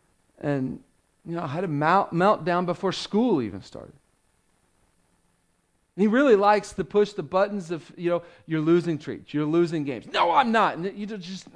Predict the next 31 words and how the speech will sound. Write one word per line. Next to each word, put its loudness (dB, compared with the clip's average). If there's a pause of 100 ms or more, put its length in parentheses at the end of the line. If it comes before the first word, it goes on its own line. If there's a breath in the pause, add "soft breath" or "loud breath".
(720)
uh, -8
you, -6
"I'm -2
gonna, -6
yeah," -2
uh, 4 (500)
right? 2 (960)
We -10
just, -4
uh, -12
meltdown, 2
and -2 (320 loud breath)
you, -2 (1500 soft breath)
that 2
always 4
affects, -4 (320)
whoever 2
you -6
melt 0
down -2
on, 0
that -2
always 0
affects -6
the -10
other 0
three -4
more 0
than -4
that -2
one -6